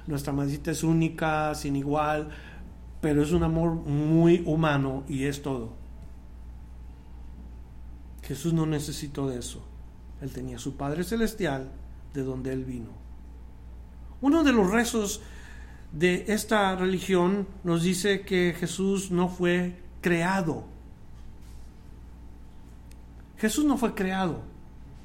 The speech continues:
sino engendrado. Nos dice el rezo de la misma naturaleza del Padre. Dios de Dios, luz de luz. Eso es lo que el rezo nos dice.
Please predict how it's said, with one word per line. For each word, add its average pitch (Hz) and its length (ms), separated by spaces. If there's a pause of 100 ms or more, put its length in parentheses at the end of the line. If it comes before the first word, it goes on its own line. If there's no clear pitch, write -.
(580)
sino 185 320
engendrado. 175 800 (2250)
Nos 214 200
dice 277 480
el 202 100
rezo 262 600 (180)
de 220 140
la 214 100
misma 277 440
naturaleza 226 640
del 220 180
Padre. 269 640 (1600)
Dios 247 640
de 208 120
Dios, 247 540 (220)
luz 220 480
de 254 100
luz. 370 540 (1700)
Eso 311 220
es 349 60
lo 330 100
que 277 80
el 214 100
rezo 294 320
nos 160 180
dice. 127 280